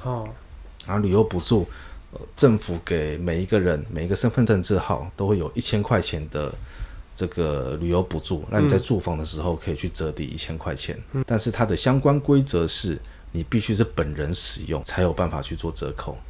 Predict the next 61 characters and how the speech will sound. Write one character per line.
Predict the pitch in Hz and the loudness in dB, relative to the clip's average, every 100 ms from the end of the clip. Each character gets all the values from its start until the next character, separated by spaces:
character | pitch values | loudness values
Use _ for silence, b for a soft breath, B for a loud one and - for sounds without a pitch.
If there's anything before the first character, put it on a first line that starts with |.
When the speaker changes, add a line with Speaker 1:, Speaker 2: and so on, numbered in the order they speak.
| - | -8
Speaker 1:
嗯。 | 123 110 104 - - - | -6 -6 -8 -12 -16 -10
Speaker 2:
好， | - - B B | -8 -8 B B
那 | 117 | 2
我 | 117 | 4
遇 | 127 | 6
到 | 120 | 6
这 | 117 | 4
个 | 113 | 2
案 | 117 95 | 2 0
子 | 87 76 | -2 -2
是 | - 95 76 - b b b b - - - - - | -2 -2 -4 -6 b b b b -20 -20 -20 -20 4
订 | 180 127 | 8 8
房 | 107 95 | 6 2
人 | 98 90 - | 2 2 2
A， | 101 101 107 - - - - | 2 2 0 -10 -18 -14 -4
Speaker 1:
嗯。 | 139 | 0
Speaker 2:
他 | 120 | 0
订 | - 120 | 2 4
了 | 92 | 2
房 | 82 82 | 0 -2
间， | 82 92 87 98 - - | 0 0 -2 -6 -12 -8
他 | - | 2
要 | 98 | 2
帮 | 98 95 | 2 -2
他 | 90 | -2
的 | 87 80 | -2 0
爸 | 120 90 | 2 2
爸 | - - - 113 | 0 -4 -2 0
订 | 90 | 0
房。 | 76 76 - - - - B B B B | -2 -6 -8 -18 -20 -20 B B B B
那 | 107 | 2
他 | 127 | 2
爸 | 123 131 | 4 4
爸 | 90 | 4
来 | 87 92 | 2 2
了 | 90 | 2
现 | - 92 | 2 0
场 | 87 73 | -2 -4
之 | - | 0
后， | 98 | 2
没 | 117 | 4
有 | 101 | 4
关 | 104 | 2
系 | 95 101 | 2 0
嘛， | 90 - | -2 0
订 | 117 | 0
房 | 104 87 | 2 0
人 | |
跟 | 90 95 | 0 0
入 | 92 | 0
住 | 90 87 | 0 -2
人 | 76 | -2
是 | - | -6
不 | 85 95 | -4 -4
一 | 85 | -2
样 | 87 87 | -2 -2
的， | - | -4
是 | - | -2
OK | 82 85 82 | -2 -4 -4
的。 | 80 - - | -6 -10 -6
Speaker 1:
嗯。 | 143 127 123 | -4 -4 -4